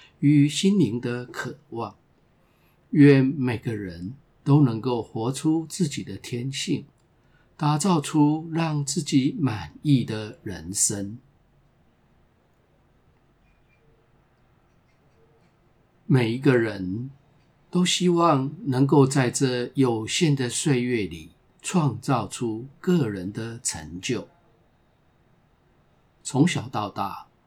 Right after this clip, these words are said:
无论是父母、师长、朋友、同侪，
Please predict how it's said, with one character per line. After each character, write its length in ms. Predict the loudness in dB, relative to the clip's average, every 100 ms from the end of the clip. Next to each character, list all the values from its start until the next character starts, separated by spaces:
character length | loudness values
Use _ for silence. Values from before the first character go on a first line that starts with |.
| _ _ _
无 120 | 4 6
论 220 | 8 4
是 200 | 2 -4
父 240 | 2 6
母、 300 | 6 2 -10 -20 _ _ _ -10
师 340 | -4 2 2
长、 320 | 0 -6 -8 -18 _ _ _ _ _
朋 320 | 0 4 6
友、 280 | 4 0 -8 _ _ _ _ _
同 320 | -14 -6 2 2
侪， 480 | 2 -6 -8 -10